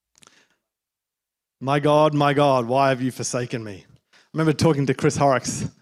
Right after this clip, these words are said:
uh, about this, and we were bemusing about why would he, why would God forsake him? 'Cause he is God, and God's forsa-, how is that? Why would he do that?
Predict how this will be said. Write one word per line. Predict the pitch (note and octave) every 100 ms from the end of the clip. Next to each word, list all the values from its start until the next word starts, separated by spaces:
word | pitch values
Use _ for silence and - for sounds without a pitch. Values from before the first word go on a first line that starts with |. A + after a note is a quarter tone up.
| _ _ _
uh, | B2 B2
about | B2+ C3 A#2+
this, | B2 A#2 -
and | C3+ C3 C3+
we | B2+ B2
were | A2
bemusing | G#2 - B2+ B2+ C3 B2+ A2 A2
about | G#2 G#2+ G#2+ - - -
why | D#3 F#3+ G3+
would | F3+ C3+
he, | C#3 C3 B2+
why | - - C#3+ E3+
would | D3+ C3
God | C3 B2 A#2+
forsake | - - D3 C#3+ -
him? | C#3 B2+
'Cause | B2 G#2
he | C3+ B2+ C3+
is | B2+
God, | B2 C3+ B2 B2 A#2
and | A#2 A#2
God's | B2 B2 B2
forsa-, | - A#2 - C3 - -
how | - C#3+
is | C#3 B2+
that? | C3+
Why | B2+ C#3+
would | C#3+ C3+
he | C3+
do | C3 C#3 C#3
that? | B2 B2+